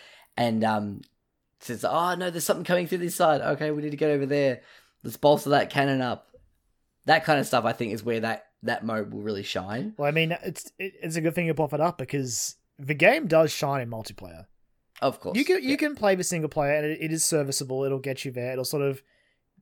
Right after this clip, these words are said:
Speaker 2: teach you the ropes to fighting a lot of these monsters. But, um, the multiplayer, like, when it, 'cause obviously it, it does scale with the amount of players you've got. And that's when you really start to see these monsters for what they are. Like, in, in a single,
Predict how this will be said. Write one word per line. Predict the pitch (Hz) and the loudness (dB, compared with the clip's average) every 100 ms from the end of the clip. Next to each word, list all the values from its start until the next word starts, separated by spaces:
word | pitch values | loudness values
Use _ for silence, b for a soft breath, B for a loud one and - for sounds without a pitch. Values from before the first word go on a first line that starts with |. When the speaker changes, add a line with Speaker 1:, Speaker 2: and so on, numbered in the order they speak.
| - | 0
Speaker 2:
teach | 190 190 | 0 2
you | |
the | 180 | 0
ropes | 151 143 | 0 -2
to | 143 | -4
fighting | 147 139 | -2 -2
a | 131 | -2
lot | 135 | -4
of | 131 | -2
these | 123 | -4
monsters. | 127 127 - 117 113 - - | -4 -6 -6 -6 -4 -6 -8
But, | 127 139 135 | -6 -2 0
um, | 131 127 127 123 _ _ _ _ _ _ - | 0 -2 -6 -12 _ _ _ _ _ _ -6
the | 151 | 2
multiplayer, | 160 180 190 190 160 151 143 | 6 6 4 2 4 6 4
like, | 139 139 | 0 0
when | 143 | -2
it, | 135 | -4
'cause | 123 | -2
obviously | 147 156 160 139 | -2 0 0 0
it, | 127 - | 0 -6
it | 135 | -4
does | 147 139 | -2 -2
scale | - 135 135 131 | -2 -2 0 0
with | 120 _ _ _ | -4 _ _ _
the | 147 | -4
amount | 147 135 127 | -4 -2 -6
of | |
players | - 127 143 | -6 -4 -2
you've | 160 | -4
got. | 151 214 - b b b b b _ | 0 0 -2 b b b b b _
And | 147 | 0
that's | 165 208 | 2 2
when | 190 | 2
you | 175 | 4
really | 170 | 2
start | 156 147 | 2 -2
to | 139 | -6
see | 151 139 | -2 -2
these | 131 127 | -2 -6
monsters | 123 127 - 123 - | -6 -8 -6 -6 -4
for | 156 | -4
what | 135 | -6
they | 95 | -8
are. | 90 156 - - _ _ _ _ _ | 0 0 0 -12 _ _ _ _ _
Like, | 139 131 - _ _ - - - | -6 -6 -10 _ _ -20 -20 -10
in, | 196 214 | -2 -2
in | 214 202 | 0 0
a | 226 | 0
single, | 220 202 190 180 | 0 2 4 4